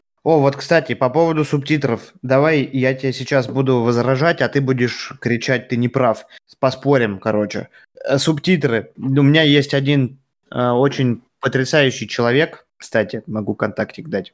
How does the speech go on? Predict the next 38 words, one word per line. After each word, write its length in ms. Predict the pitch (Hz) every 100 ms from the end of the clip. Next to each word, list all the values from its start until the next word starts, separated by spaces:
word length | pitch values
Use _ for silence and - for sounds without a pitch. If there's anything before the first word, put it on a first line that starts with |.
| _
Он 320 | 107 120 117 -
супер 460 | - 143 135 123
просто 440 | - 117 113 - 110
вообще 300 | 110 - 110
препод 460 | 113 120 117 110
по 140 | - 113
инглишу. 640 | 123 120 110 - 104 87
Он 220 | 104 113 110
в 60 |
Воронеже 520 | 110 117 120 113 107
живет, 320 | 101 113 123 120
но 100 | 113
он 100 | 110
занимается 480 | 113 120 117 110
по 120 | - 110
скайпу. 500 | - 131 127 104 - - _ _
И 220 | 117 117 123
он 160 | 127
меня 160 | 131 127
не 80 | 127
просил 420 | 135 127 127 110
об 120 | 110
этой 180 | 110 110
рекламе. 420 | 107 123 123 110
Блинский, 680 | 104 104 117 120 120 - 120
блин, 280 | 107 117 110
ну 100 | 107
какой 280 | 113 127 127
он 100 | 110
крутой 380 | 117 117 120
препод. 460 | 107 110 107 - _ _ _ -
И 120 | 147
он, 400 | 190 165 170 - - _ _ _
у 80 | 135
него 240 | 123 143
есть 320 | 127 131 123
супер-супер-супер 1200 | - 165 139 135 - 151 135 117 - 151 127 117
идея, 500 | 117 120 117 107 -